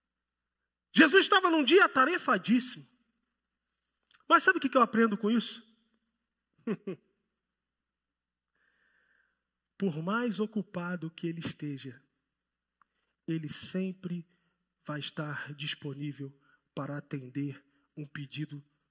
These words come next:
feito pela fé. Deus, Jesus dá uma atenção especial à fé.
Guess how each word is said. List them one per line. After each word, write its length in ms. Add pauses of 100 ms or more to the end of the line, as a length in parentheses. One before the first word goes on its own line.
feito 520 (580)
pela 220
fé. 320 (4000)
Deus, 760 (380)
Jesus 600
dá 160
uma 200
atenção 540
especial 600
à 40
fé. 240